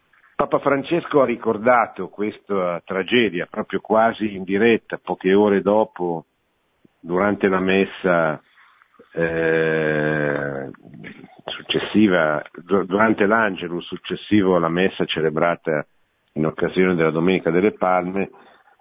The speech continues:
dopo aver ricordato l'attentato terroristico avvenuto venerdì a Stoccolma, che ha causato quattro morti, ha ricordato le vittime, il Papa,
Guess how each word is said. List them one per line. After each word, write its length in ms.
dopo 340
aver 260
ricordato 720
l'attentato 680
terroristico 1160
avvenuto 560
venerdì 800
a 160
Stoccolma, 760
che 140
ha 60
causato 460
quattro 440
morti, 540
ha 60
ricordato 540
le 100
vittime, 460
il 80
Papa, 560